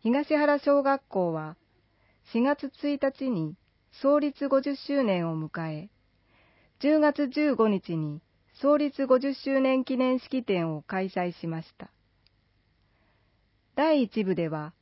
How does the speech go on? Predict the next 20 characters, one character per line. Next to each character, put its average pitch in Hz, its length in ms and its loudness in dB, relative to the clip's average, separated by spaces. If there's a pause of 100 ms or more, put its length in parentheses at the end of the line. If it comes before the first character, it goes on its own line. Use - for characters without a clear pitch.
(340)
オ 202 80 -2
ペ 285 120 6
ラ 294 120 4
歌 285 180 -4
手 226 120 -4
の 165 180 0
吉 185 260 -2
村 240 220 2
め 165 160 -2
ぐ 202 80 0
み 226 160 0
さ 208 180 -4
ん 196 100 -2
に 196 60 -2
よ 185 140 -2
る 180 200 -4 (120)
国 269 160 0
歌 170 240 -8
独 160 200 -10
唱、 170 440 -8